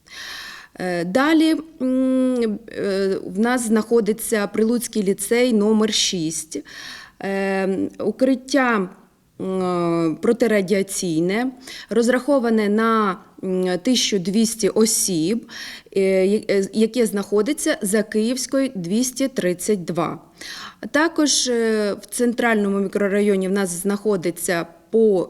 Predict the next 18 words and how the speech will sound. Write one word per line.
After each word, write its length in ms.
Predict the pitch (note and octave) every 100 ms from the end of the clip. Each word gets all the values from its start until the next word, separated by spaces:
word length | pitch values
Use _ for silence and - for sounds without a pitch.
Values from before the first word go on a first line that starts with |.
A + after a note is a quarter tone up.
| F3
е, 340 | F3 E3+ D#3+
Ярмарковій, 720 | E3 A#3 A3+ A3+ A3+ G#3+ F3
сорок 500 | F3+ G3+ F3+ E3 -
п'ять, 480 | F#3 F3 G3 C4+ D4 - -
заклад 500 | G3+ G3+ G#3 G3+ F#3+
дошкільної 580 | F#3 F#3 - F#3 F#3+ F3+
освіти 580 | F3+ - F#3+ F#3+ E3+ E3 - -
номер 480 | G3 G#3+ G3+ F3+ E3+ - - -
двадцять 420 | F#3+ G3+ G3+ G3
шість, 600 | - G3+ G#3 D4 - - - - -
е, 840 | G3 F#3+ G3 G3 G3 F#3+ F#3+ F#3 - -
в 40 |
якому, 800 | G3 A#3 A#3 C4+ B3 A3 G#3 G3 - -
м, 360 | F3 F3 F3
е, 420 | E3+ F3+ D3+ E3+ E3
є 380 | F3+ A3+ G3+ E3 - -
протирадіаційне 1000 | B3 B3+ A#3+ A3+ G#3 G#3+ - F#3 E3 G3+
укриття, 760 | A3+ B3 C#4 C4+ D4+ D4 D4+